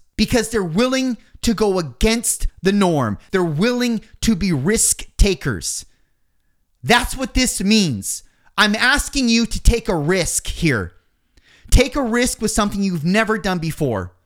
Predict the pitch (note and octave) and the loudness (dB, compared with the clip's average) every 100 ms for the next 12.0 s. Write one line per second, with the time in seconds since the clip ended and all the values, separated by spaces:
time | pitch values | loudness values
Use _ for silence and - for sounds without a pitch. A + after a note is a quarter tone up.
0 | _ _ _ _ _ _ _ C#3+ C4+ D4 | _ _ _ _ _ _ _ 2 4 4
1 | - C4+ C4+ B3 A3+ F3+ C#3+ D#3 D4+ C4 | 0 -2 -2 -2 -2 -4 -4 0 2 2
2 | A#3 G#3 D#3+ G#2+ _ _ _ - - B3 | 0 -2 -4 -8 _ _ _ -4 0 2
3 | C#4 G#3 A3 D#3 G3+ - F#3 F3 D#3+ D#3 | 2 0 -2 0 -2 0 0 0 -2 -2
4 | B2+ F#2 - - _ _ _ _ _ _ | -2 -4 -10 -12 _ _ _ _ _ _
5 | - E3 C#4+ D#4 F#3 A3+ A#3 A3+ E3 E3+ | -2 2 2 0 0 -2 -2 -4 -2 -2
6 | E3 E3+ B2 G2 F2+ - _ _ _ _ | 0 -2 -2 -4 -10 -16 _ _ _ _
7 | _ _ _ _ _ F3+ A3 F3+ F#3+ G#3+ | _ _ _ _ _ -2 0 0 0 0
8 | G3+ C#4+ D#4 C4+ A3+ G3+ G#3 F#3 F#3+ G#3+ | 0 0 0 -2 -2 -2 -2 0 0 0
9 | G#3+ G#3 F#3 G3 - G3+ F#3+ F#3 D#3 E3 | -2 -2 -4 -2 -4 -4 -2 -2 -2 -2
10 | G#3+ G#3 _ _ _ _ _ - F#3+ F3 | -2 -8 _ _ _ _ _ -6 -4 0
11 | - F#3+ F3+ - D3 F3 G#3 B3 - - | 0 0 -2 -4 -2 0 0 -2 -4 -8